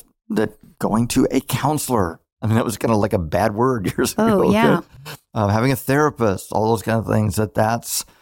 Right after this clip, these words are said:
Speaker 1: more common now. And
Speaker 2: Mm-hmm.
Speaker 1: people are seeing the benefit of that and they're reaching out. And
Speaker 2: So there's hope.
Speaker 1: there is absolute hope
Speaker 2: There
Speaker 1: in
Speaker 2: are
Speaker 1: every one
Speaker 2: things
Speaker 1: of these
Speaker 2: we can
Speaker 1: things.
Speaker 2: do to make things better,
Speaker 1: Yeah.
Speaker 2: but it's recognizing that we're human
Speaker 1: Yeah.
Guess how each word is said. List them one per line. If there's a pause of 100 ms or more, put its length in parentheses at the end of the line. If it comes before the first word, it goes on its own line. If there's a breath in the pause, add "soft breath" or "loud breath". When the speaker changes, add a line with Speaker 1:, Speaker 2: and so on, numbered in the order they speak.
(220 soft breath)
Speaker 1:
more
common
now.
And
Speaker 2:
Mm-hmm.
Speaker 1:
people
are
seeing
the
benefit
of
that
and
they're
reaching
out.
And (600 soft breath)
Speaker 2:
So
there's
hope.
Speaker 1:
there
is
absolute
hope
Speaker 2:
There
Speaker 1:
in
Speaker 2:
are
Speaker 1:
every
one
Speaker 2:
things
Speaker 1:
of
these
Speaker 2:
we
can
Speaker 1:
things.
Speaker 2:
do
to
make
things
better,
Speaker 1:
Yeah.
Speaker 2:
but
it's
recognizing
that
we're
human
Speaker 1:
Yeah.